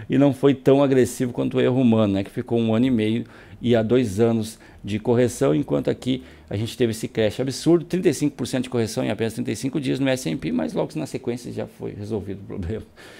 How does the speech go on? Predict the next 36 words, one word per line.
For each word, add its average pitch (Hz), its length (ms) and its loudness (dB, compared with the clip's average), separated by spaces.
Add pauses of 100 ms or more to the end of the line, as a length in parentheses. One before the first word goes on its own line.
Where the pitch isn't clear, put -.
(140)
E 110 120 0
a 104 80 0
gente... 104 400 -2 (440)
Né, 110 180 -4
e 131 80 0
a 160 80 4
impressão, 190 440 0
isso 190 120 0
aqui 214 100 0
não 262 80 -2
foi 254 120 0
por 285 100 -6
conta 220 180 -2
da 220 60 0
impressão 214 340 0
do 208 120 -4
dinheiro, 160 340 2
não. 131 160 2
A 139 60 -2
impressão 170 280 -4
de 185 120 -4
dinheiro 156 240 -2
começou 185 340 -4
aqui 185 180 -6
nesse 170 240 -6
período, 127 460 -4 (340)
tá? - 120 -10
Então 123 240 -6
essa 147 180 -6
recuperação 135 600 -2
aqui 180 160 -6
foi 349 180 -4
confiança 294 480 -6
de 240 80 0
mercado 277 420 0
mesmo, 131 320 -4